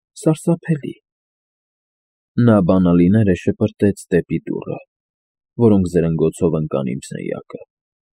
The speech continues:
Դրանք բուֆետի, խոհանոցի, պահարանի, մառանի և թեյասպասքի գզրոցի բանալիներն էին։ Նույն այն բանալիները, որոնք մի ժամանակ դեռ մայրս էր գործածում։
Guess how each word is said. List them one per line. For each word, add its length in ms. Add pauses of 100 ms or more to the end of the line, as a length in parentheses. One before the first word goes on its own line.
(680)
Դրանք 320
բուֆետի, 580 (380)
խոհանոցի, 680
պահարանի, 560 (580)
մառանի 480
և 300
թեյասպասքի 800
գզրոցի 640
բանալիներն 760
էին։ 220 (1120)
Նույն 440
այն 220
բանալիները, 680 (680)
որոնք 380
մի 100
ժամանակ 540
դեռ 220
մայրս 480
էր 140
գործածում։ 640